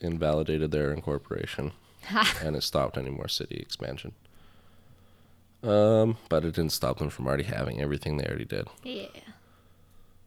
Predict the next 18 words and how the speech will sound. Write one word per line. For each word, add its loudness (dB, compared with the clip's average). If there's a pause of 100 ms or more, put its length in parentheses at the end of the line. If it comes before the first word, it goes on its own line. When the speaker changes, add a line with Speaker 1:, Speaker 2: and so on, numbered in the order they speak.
(580)
Speaker 1:
Uh, 6
Speaker 2:
No 2
Speaker 1:
but 8
Speaker 2:
tape 0
Speaker 1:
that, 10
Speaker 2:
backsies. 2
<laughs> -
Speaker 1:
because 6
people 4
kept 6
coming 2
in. 2
People 0
love 4
this -4
guy. -2 (320)
Speaker 2:
Mm-hmm. -2 (480)
Speaker 1:
Uh, 4